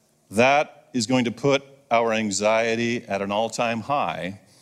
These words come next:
over the next five months. Okay, take a deep breath. I have totally freaked out everybody. Let's hear some good news.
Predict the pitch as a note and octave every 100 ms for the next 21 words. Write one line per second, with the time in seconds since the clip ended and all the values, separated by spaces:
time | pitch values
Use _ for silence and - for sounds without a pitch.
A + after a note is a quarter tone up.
0 | _ _ - _ _ _ _ - G#2 G2
1 | G2+ F#2 - G2 E2 E2+ D2+ - - -
2 | - _ _ _ _ _ _ _ _ _
3 | C3 C#3 D#2+ - _ - - - - _
4 | _ _ - F#3+ G3+ G#3+ D3+ D3 D#3 D3+
5 | - - A2+ A2 A2+ G#2 A#2 G#2 F#2+ -
6 | D#3+ D#3 C#3+ - D#3 - C#3 B2+ A#2 G#2+
7 | A2 G#2 A2 - _ _ _ _ _ _
8 | - - G2+ A2 A2+ - - - A2+ A2+
9 | G#2 G2+ F#2+ G2+ G2+ G2 E2 - -